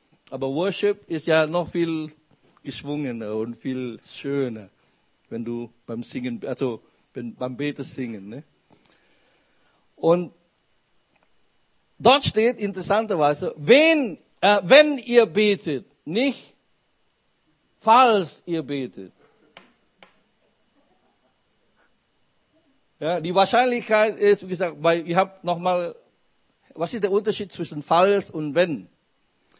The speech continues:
Falls ist immer so vage, du weißt überhaupt nicht, ob du es machst oder nicht, aber wenn ist dann immer sicher. Deswegen, wenn ihr betet. Deswegen, Jesus sagt auch nicht, falls ihr betet, sondern wenn ihr betet.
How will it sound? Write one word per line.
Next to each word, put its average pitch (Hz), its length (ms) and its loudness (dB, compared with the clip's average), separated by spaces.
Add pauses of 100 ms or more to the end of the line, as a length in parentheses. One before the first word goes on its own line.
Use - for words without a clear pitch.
(240)
Falls 226 280 2
ist 202 140 -6
immer 226 240 -4
so 208 400 0
vage, 190 480 2
du 165 80 -8
weißt 180 220 -2
überhaupt 190 380 0
nicht, 202 140 -6
ob 175 100 -6
du 165 100 -6
es 151 140 -8
machst 185 260 -4
oder 165 120 -6
nicht, 185 240 -8
aber 147 260 -4
wenn 240 200 4
ist 196 180 -4
dann 190 160 0
immer 190 420 0 (480)
sicher. - 460 -4 (240)
Deswegen, 165 420 -4
wenn 233 200 6
ihr 185 200 0
betet. 120 360 -6
Deswegen, 156 400 -6
Jesus 156 300 -4
sagt 156 180 -2
auch 175 120 0
nicht, 170 220 -8
falls 143 320 0
ihr 135 120 -6
betet, 151 220 -6
sondern 170 280 -8
wenn 233 180 0
ihr 143 180 -8
betet. 107 360 -12